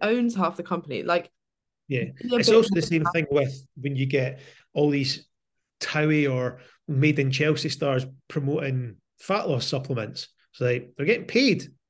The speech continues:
Speaker 2: They have no fucking clue what's going on. They have genuinely no idea. So the sad thing is, is that in one way I sit and go, "Well, it's your own fault for following these people and believing their shite." But also,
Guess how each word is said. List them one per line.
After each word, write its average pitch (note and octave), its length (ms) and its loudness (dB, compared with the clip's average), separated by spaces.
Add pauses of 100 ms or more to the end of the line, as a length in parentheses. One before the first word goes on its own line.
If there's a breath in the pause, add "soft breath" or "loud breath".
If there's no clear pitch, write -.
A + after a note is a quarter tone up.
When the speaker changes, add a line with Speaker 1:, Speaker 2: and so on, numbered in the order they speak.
Speaker 2:
They F3 100 0
have A#3+ 220 4
no A3+ 200 2
fucking A#3 360 -4
clue B3 240 0
what's A3+ 240 4
going G#3 240 2
on. C3+ 280 -2
They C#3+ 100 -6
have D#3 180 -6
genuinely G3 540 2
no F3+ 300 4
idea. C#3+ 420 0 (400 soft breath)
So C#3+ 300 0 (240 loud breath)
the C3+ 80 -8
sad A3 320 0
thing G3 120 -4
is, G3+ 180 0
is C3 180 -6
that C3+ 320 -6
in C#3 160 -4
one F#3 220 2
way F#3 180 2
I E3+ 60 2
sit E3+ 220 -6
and D3+ 120 -8
go, D3 280 0
"Well, - 160 -12
it's - 120 -10
your D#3+ 120 -2
own F#3 100 -2
fault D3+ 300 -2
for - 100 -12
following C#3+ 380 -4
these A2+ 140 -8
people B2+ 360 -8
and A2 200 -12
believing A#2 440 -6
their G#2+ 100 -12
shite." A2+ 380 -6
But - 120 -8
also, C3 380 -2